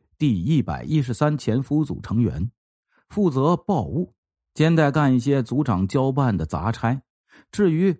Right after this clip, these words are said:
该组的其他成员，他不清楚。向他直接下达指令的是幺幺三潜伏组少校组长牛汉峰。牛汉峰的公开身份是雄山粮行的老板，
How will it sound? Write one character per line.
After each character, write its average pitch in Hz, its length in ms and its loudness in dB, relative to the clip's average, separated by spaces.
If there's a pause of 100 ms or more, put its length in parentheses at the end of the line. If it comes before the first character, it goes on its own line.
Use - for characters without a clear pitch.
该 185 240 2
组 110 200 -4
的 110 100 0
其 - 240 -4
他 151 260 -2
成 110 220 -2
员， 73 300 -4 (100)
他 - 100 0
不 117 80 2
清 107 220 0
楚。 - 140 -6 (340)
向 170 200 0
他 175 100 4
直 165 220 0
接 175 180 0
下 147 220 -2
达 117 160 0
指 92 200 -8 (100)
令 139 200 2
的 - 160 -2 (280)
是 139 200 -2
幺 147 200 4
幺 147 160 2
三 147 240 -2
潜 123 240 0
伏 151 160 -2
组 76 280 -8 (120)
少 131 400 0
校 110 260 0
组 101 240 -4
长 52 300 -4 (160)
牛 98 280 2
汉 - 280 -4
峰。 117 240 -4 (800)
牛 202 280 4
汉 156 260 2
峰 190 220 2
的 156 80 2
公 165 180 -2
开 160 200 0
身 170 260 0
份 - 260 -2 (300)
是 - 180 0
雄 143 320 -2
山 151 240 0
粮 127 220 2
行 117 180 -2
的 131 80 0
老 95 200 -2
板， - 200 -10